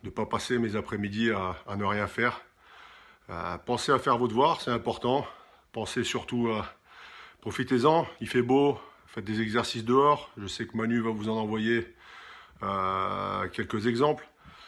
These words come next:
Euh, et puis voilà, c'est juste pour vous dire de, que je pense fort à vous aussi, que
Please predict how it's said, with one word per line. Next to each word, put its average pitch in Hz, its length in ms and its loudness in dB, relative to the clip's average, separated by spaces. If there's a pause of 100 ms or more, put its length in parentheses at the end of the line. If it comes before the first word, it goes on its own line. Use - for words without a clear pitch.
(240)
Euh, 95 720 -4 (160)
et - 60 -8
puis - 140 -6
voilà, 104 240 -2
c'est - 100 -10
juste 113 260 -6
pour 107 160 -6
vous 107 140 -4
dire 107 240 0
de, 98 400 -4 (480)
que 107 160 -4
je 95 80 -6
pense 113 260 -2
fort 120 200 2
à 120 60 6
vous 117 180 -2
aussi, 131 440 0
que 104 560 -2